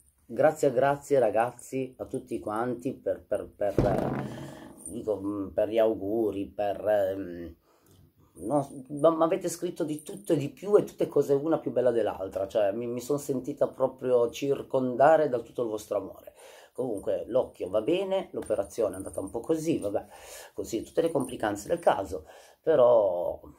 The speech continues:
che dire, son felicissima di, di rivederci, anche se in questo momento non sembra, però dai, era, era simpatica l'idea del, della benda da pirata. Comunque adesso tornerò, mi vedrete con gli occhiali da sole da qua in avanti probabilmente,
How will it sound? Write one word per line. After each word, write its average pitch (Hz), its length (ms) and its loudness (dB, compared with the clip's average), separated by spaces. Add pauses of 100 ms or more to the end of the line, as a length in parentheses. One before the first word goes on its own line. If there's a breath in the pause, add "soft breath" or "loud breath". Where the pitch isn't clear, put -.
(440 loud breath)
che 143 140 0
dire, 87 440 -10 (500 soft breath)
son 120 180 -6
felicissima 123 760 -2
di, 98 680 -2
di 135 160 4
rivederci, 123 640 4
anche 127 200 4
se - 160 0
in 131 60 -2
questo 143 360 0
momento 127 320 0
non 139 120 0
sembra, 147 260 0
però 110 160 -8
dai, 95 160 -6
era, 107 180 -2
era 139 140 2
simpatica 98 680 -4
l'idea 90 300 -4
del, 87 380 -2 (320 loud breath)
della 120 220 8
benda 117 260 4
da 104 140 -2
pirata. 151 540 0 (400 loud breath)
Comunque 117 280 -2
adesso 101 260 -2
tornerò, 110 640 2
mi 120 160 -6
vedrete 117 340 -2
con 113 140 -2
gli 110 40 0
occhiali 95 360 -2
da 113 100 0
sole 107 400 2
da 95 140 -4
qua 98 140 -2
in 98 100 -4
avanti 98 400 -6
probabilmente, 107 920 -4